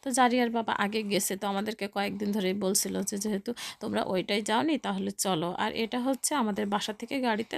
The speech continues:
থার্টি মিনিটস মতো লাগে, তার মানে বেশ দূর, দেখতেই পাচ্ছেন। আর মাশাআল্লাহ, আমার টুনটুনিটা এই যে শপে গেলে এটা উঠে খুবই মজা পায় সে, এই যে খুব হেলান দিয়ে বসে আছে আরামে।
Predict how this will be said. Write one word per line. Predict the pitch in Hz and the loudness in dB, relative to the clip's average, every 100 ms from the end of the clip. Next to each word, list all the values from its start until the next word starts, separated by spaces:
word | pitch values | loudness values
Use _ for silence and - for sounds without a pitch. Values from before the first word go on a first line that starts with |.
| - | -4
থার্টি | 240 208 220 | -2 0 0
মিনিটস | 226 254 - | 2 2 0
মতো | 254 | 0
লাগে, | 262 190 180 | 0 0 0
তার | - 262 | 2 2
মানে | 262 269 | 2 2
বেশ | 240 220 233 196 | 4 4 4 2
দূর, | 190 202 | 0 0
দেখতেই | 185 185 185 180 | -2 -4 -6 -6
পাচ্ছেন। | 185 190 - 196 - - - | -4 -2 -4 -4 -8 -8 -2
আর | 247 | 4
মাশাআল্লাহ, | 233 254 247 247 240 | 6 6 2 2 2
আমার | 208 220 | 0 -2
টুনটুনিটা | 208 254 233 226 226 226 | 0 -2 0 -2 -2 0
এই | 214 214 | 0 2
যে | 208 | 2
শপে | - 185 214 | 2 2 0
গেলে | 226 214 208 - - - | 0 2 0 -2 -10 -10
এটা | 208 214 214 | -6 -2 0
উঠে | 208 214 | 0 -2
খুবই | 185 262 262 | -2 0 2
মজা | 202 160 196 | 4 4 2
পায় | 202 151 | 0 2
সে, | - - 151 - - - | 4 2 0 -2 -14 -8
এই | 208 | -4
যে | 190 196 | -2 -2
খুব | 226 | 0
হেলান | 208 196 175 190 | 4 6 6 4
দিয়ে | 185 | 0
বসে | 202 202 196 | 0 0 2
আছে | 185 - | 0 0
আরামে। | - 180 170 170 | 0 2 2 0